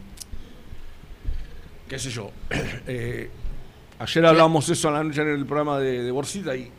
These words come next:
yo digo, en un mercado que se sabe va a estar tan depreciado,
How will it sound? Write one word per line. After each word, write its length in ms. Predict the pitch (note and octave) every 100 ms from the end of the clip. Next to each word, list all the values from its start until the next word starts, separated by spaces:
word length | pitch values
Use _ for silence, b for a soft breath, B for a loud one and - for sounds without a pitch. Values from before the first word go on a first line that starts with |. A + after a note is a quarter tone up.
| -
yo 80 | D3
digo, 280 | C#3+ C3+ A2+ - - - - - - - - - - B B B B B -
en 140 | B2+
un 80 | D#3+
mercado 480 | F3 E3+ G3 F#3+ F#3+
que 120 | D3+
se 120 | C#3
sabe 300 | B2+ E3 C3+
va 80 | C3
a 40 |
estar 260 | C#3 C#3+ B2+
tan 280 | - C#3+ D3+
depreciado, 680 | C#3+ C#3+ C3 D3 A#2+ G#2